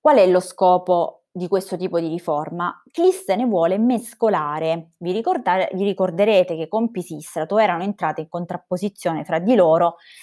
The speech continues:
eh, delle fazioni che si basavano su interessi locali, territoriali.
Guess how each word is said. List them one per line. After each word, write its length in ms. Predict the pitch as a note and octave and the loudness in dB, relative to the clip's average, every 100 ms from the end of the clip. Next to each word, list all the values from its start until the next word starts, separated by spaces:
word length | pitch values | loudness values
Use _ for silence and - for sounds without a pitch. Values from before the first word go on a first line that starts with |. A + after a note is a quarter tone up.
| - - | -20 -8
eh, 760 | E3 D#3+ D3+ D3+ D#3 - - - | -6 -4 -6 -8 -10 -12 -14 0
delle 260 | G#3+ F#3 | 2 4
fazioni 680 | E3+ D3+ - - F3 E3+ F3+ | 2 -2 -2 -2 0 0 -2
che 260 | F3+ F3 - | -2 -2 -4
si 240 | - - F#3 | -12 -6 0
basavano 560 | G#3+ F3+ D#3+ F3 F3+ | 2 2 0 0 -2
su 120 | F3 | -4
interessi 720 | E3 E3 G#3 D#3 D#3+ - F3 | -6 -2 2 2 0 -6 -4
locali, 640 | F3+ F3 F3+ D3+ D#3 F3+ F#3 | 0 0 0 -2 0 -2 -2
territoriali. 920 | F#3 E3 E3 E3+ E3 D3+ D3+ F3 | -2 -2 -4 -4 -4 -4 -4 -6